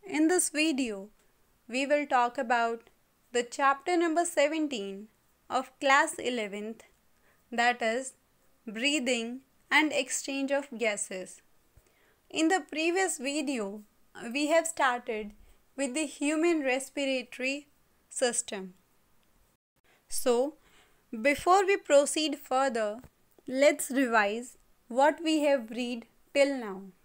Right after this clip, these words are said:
So in simple and short, the human respiratory system starts with the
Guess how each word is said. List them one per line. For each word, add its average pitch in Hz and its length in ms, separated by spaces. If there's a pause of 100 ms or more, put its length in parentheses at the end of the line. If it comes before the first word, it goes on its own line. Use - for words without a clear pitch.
(1080)
So - 80
in 339 320
simple 302 340
and 359 180
short, 240 440 (800)
the 277 220
human 330 320
respiratory 311 1000
system 240 520
starts 247 440
with 247 160
the 294 220